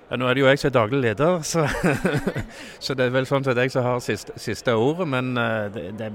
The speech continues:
er jo stort sett, eh, gode diskusjoner da. Så, eh,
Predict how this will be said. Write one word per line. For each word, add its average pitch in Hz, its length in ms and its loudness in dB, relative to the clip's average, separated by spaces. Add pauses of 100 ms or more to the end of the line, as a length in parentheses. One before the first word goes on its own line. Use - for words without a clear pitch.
(460)
er 123 60 -8
jo 143 100 -6
stort 131 320 -6
sett, - 240 -4
eh, 107 600 -4 (200)
gode 131 300 -2
diskusjoner 110 560 -6
da. 87 80 -14 (500)
Så, 104 160 -12 (960)
eh, 85 720 -10